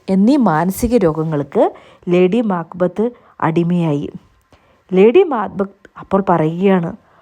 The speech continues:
"അറേബ്യയിലുള്ള സുഗന്ധദ്രവ്യങ്ങൾ മുഴുവൻ കൊണ്ടുവന്ന് ദേഹത്ത് പൂശിയാലും ചെയ്ത അപരാധത്തിൻ്റെ ദുർഗന്ധം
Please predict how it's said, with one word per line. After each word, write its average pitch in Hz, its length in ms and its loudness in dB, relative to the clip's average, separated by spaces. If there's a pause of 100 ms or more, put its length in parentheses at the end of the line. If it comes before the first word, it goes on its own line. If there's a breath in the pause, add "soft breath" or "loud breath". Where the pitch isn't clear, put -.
(220 soft breath)
"അറേബ്യയിലുള്ള 220 760 2
സുഗന്ധദ്രവ്യങ്ങൾ 208 840 -2
മുഴുവൻ 214 420 -2
കൊണ്ടുവന്ന് 208 480 -2
ദേഹത്ത് 180 320 -2
പൂശിയാലും 175 600 -6 (420 soft breath)
ചെയ്ത 170 300 -4
അപരാധത്തിൻ്റെ 180 720 -2
ദുർഗന്ധം 170 540 -4